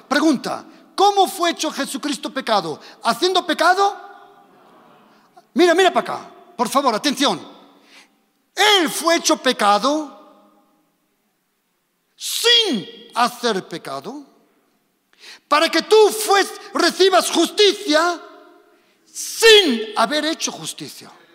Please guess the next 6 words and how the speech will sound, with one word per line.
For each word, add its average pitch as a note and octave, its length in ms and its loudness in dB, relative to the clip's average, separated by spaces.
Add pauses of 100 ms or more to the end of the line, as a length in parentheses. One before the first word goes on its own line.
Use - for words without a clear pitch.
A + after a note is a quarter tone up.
(1800)
En D4+ 140 2
la D#4 160 2
cruz G#4 420 4
hubo F4+ 140 4
un E4+ 100 4
intercambio, D4 880 2